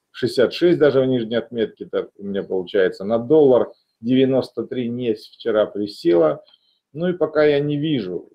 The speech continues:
э, каких-то, э, импульсов для её роста. Си, понятно, подрос, Ри, понятно, под-, подсел.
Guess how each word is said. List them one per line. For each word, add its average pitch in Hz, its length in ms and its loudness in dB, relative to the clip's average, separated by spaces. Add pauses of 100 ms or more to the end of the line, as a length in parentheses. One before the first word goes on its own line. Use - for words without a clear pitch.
э, 80 480 -6
каких-то, 90 720 -6
э, 95 100 -6
импульсов 104 720 -6
для 104 160 4
её 104 240 6
роста. 87 460 0 (520)
Си, - 260 -6
понятно, 107 680 -2
подрос, 165 760 0 (1120)
Ри, 131 280 0
понятно, 101 680 -2
под-, - 320 -6 (260)
подсел. 160 760 -2